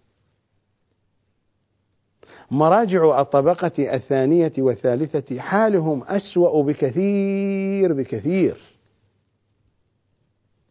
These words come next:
لا تتوقع أن شيئاً حسناً سيحصل.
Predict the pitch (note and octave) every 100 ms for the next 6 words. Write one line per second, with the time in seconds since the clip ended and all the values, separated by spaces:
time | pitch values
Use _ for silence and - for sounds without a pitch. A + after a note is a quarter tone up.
0 | _ _ _ _ _ - F3 A#3+ A#3 G3
1 | F#3+ A3+ - C3 A#2 - - _ _ _
2 | _ _ _ _ _ _ _ D3 D#3+ D3
3 | C#3+ C3+ C3 - _ _ _ _ _ _
4 | _ _ _ _ _ - - F3+ F#3+ E3
5 | C3 B2 G2+ - _ _ _ - - D#3+
6 | E3+ D3+ D3+ D3 C#3+ - _ _ _ _
7 | _ _ _ _ _ B2 B2 A#2+ - F2